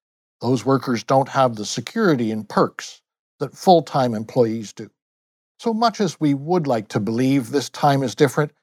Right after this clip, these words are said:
there isn't enough evidence that there is, and frankly, the other times, the other attempts to reform Japan's economy,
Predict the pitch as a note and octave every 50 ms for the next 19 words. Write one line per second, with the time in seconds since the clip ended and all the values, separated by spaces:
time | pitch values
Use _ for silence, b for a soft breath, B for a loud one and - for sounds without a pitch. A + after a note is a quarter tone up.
0 | _ _ _ _ _ A#3 A#3 A#3 G#3+ G#3 G3 D#3 C#3+ B2+ B2 A#2+ A2+ - - C3
1 | A#2+ A2+ A#2+ G#2+ A#2 A#2 A2 - - - A#2+ A2 - A#2 A2 A2+ B2+ D#3+ E3 C#3+
2 | - D3 C#3 C3 - _ _ _ _ _ - - F#3+ F#3+ F3 F#3+ F#3 F3 D3+ C#3
3 | C3 - - - G3 F#3+ F3+ D3+ A#2+ G2+ - - G#2 G2 F#2 F2+ F2+ - - -
4 | - - - B2+ - - E3+ E3 D#3+ C#3+ B2+ A#2 A#2 - - A#2 G2+ - - -
5 | - - C#3+ A#2+ A#2 B2+ A2+ - - E3+ F3 F3 F3 D#3+ C#3+ B2 C3 - - C3+
6 | B2+ A#2+ G#2+ G2 A#2 G#2 - - A2+ G#2 F#2+ F2+ F#2 F#2+ F#2 _